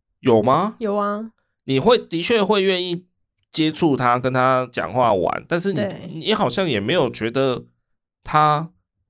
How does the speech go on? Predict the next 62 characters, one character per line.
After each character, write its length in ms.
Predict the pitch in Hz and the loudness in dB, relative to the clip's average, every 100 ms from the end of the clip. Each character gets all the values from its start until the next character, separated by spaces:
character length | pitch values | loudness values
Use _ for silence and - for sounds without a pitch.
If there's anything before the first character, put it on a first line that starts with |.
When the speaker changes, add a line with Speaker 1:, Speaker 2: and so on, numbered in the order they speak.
| _ _ | _ _
Speaker 1:
很 160 | 120 | -4
可 280 | 120 151 85 | -2 -2 0
爱 200 | 104 104 | 0 -2
这 120 | - | -4
样， 160 | 80 76 - _ | -6 -8 -14 _
或 100 | 143 | -6
是 300 | 135 143 135 | -4 -4 -4
一 40 | |
种 300 | 139 104 90 64 | -2 -4 -6 -10
就 120 | 117 | -10
是 60 | 110 | -8
，“哦， 60 | 151 | -8
哦， 400 | 123 120 131 120 | -8 -6 -6 -6
哦， 40 | |
他 140 | 120 127 | -8 -8
怎 100 | 120 | -8
么 220 | 90 80 - - - _ - - | -10 -12 -12 -14 -14 _ -20 -10
这 120 | - | -4
么， 340 | 127 117 101 - _ _ _ _ _ _ - | 0 0 -2 -10 _ _ _ _ _ _ -8
哦， 160 | 82 | -6
很 200 | 98 104 | -6 -10
cute 360 | 90 - 131 113 | -6 -4 0 2
啊”， 160 | 101 101 | 2 0
然 100 | 101 | -2
后 120 | 117 | -2
很 160 | 117 | -4
想 180 | 110 101 | -4 -4
跟 140 | 95 95 | -6 -4
他 120 | 98 | -2
玩 300 | 98 - - | -2 -6 -8
这 80 | - | -10
样。 80 | 76 | -8
Speaker 2:
嗯。 280 | 202 139 170 _ _ | -8 -12 -18 _ _
Speaker 1:
对 120 | 110 | -6
啊， 240 | 73 58 - _ _ _ _ _ _ | -6 -10 -16 _ _ _ _ _ _
跟 160 | - 180 | -2 2
伟 140 | 202 | 2
伟 160 | 110 92 | 2 0
的 100 | 98 | -2
程 240 | 95 101 | -4 -6
度 160 | 104 127 | -4 -4
还 100 | 107 | -4
是 140 | 92 | -4
有 180 | 110 85 | -6 -6
差 340 | - - 76 69 | -10 -12 -10 -8
欸， 180 | - - | -10 -14
Speaker 2:
他 220 | 330 392 | -12 -8
怎 120 | 330 | -2
么 100 | 247 | 0
这 40 | - | 0
么 120 | 370 | 0
cute？ 0 | |
Speaker 1:
差 0 | |
蛮 40 | |
多 160 | 381 381 | 0 0
的。 120 | 349 | 0
Speaker 2:
我 160 | 254 233 | 0 0
很 100 | 285 | 0
想 180 | 269 | -4
跟 80 | 214 | -6
他 160 | 247 254 | -4 -4
玩， 340 | 254 180 190 | -4 -6 -10